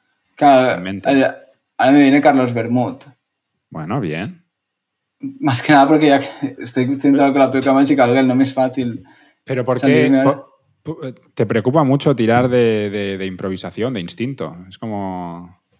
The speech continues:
Speaker 1: No, porque tengo mala memoria. Muy buena
Speaker 2: Después
Speaker 1: memoria a largo plazo, pero
Speaker 2: Di-, directora, directora.
Speaker 1: Ca-, Carla Simón.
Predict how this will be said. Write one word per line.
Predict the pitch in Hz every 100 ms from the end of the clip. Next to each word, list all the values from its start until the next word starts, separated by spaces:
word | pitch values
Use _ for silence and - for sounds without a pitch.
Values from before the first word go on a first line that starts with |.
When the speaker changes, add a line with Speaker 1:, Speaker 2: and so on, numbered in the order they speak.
| _
Speaker 1:
No, | 190 196 170
porque | 147 135
tengo | 135 147
mala | 160 147 139
memoria. | 135 139 135 131 - 147 _ _ _ _ _ _ _
Muy | 156 190
buena | 220 202
Speaker 2:
Después | 175
Speaker 1:
memoria | 143 - 160
a | 147 _ -
largo | -
plazo, | 156 160 175 185
pero | 160 143 135 135 135 135 _ _ _ _ _
Speaker 2:
Di-, | 135 127 113
directora, | 120 113 - 127 90 78 -
directora. | 101 98 - 104 80 - _ _ _ _ _ _ _ _ _ _ _ _
Speaker 1:
Ca-, | - -
Carla | - 120 123
Simón. | 120 120 113 123 120